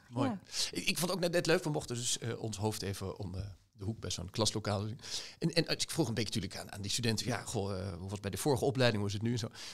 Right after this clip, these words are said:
Speaker 1: Maar, eh, de vertaling is ook heel erg van dat ze de, de, jullie hier eigenlijk als veel professioneler zien. Dus bij die vorige opleidingen waar het dus misgegaan is,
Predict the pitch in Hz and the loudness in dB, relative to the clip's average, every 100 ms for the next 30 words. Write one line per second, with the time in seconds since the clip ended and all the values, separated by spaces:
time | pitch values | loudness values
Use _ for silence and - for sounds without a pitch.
0 | - 151 147 - 151 160 160 202 208 175 | 2 2 2 -4 -2 0 2 4 6 4
1 | 175 180 190 165 170 156 160 160 135 151 | 4 8 8 6 4 4 4 0 -2 2
2 | 143 135 135 - 151 180 156 - 151 147 | 4 4 0 -10 -4 -2 -2 0 0 2
3 | 143 143 139 - 170 175 185 - 156 180 | 0 -2 -2 2 2 4 4 6 8 8
4 | 143 87 82 107 131 131 127 - 180 - | 8 4 0 4 4 4 0 2 2 2
5 | 151 127 131 120 117 117 120 117 175 - | 2 6 8 8 4 2 0 4 6 6
6 | 110 101 98 78 | 4 2 2 -2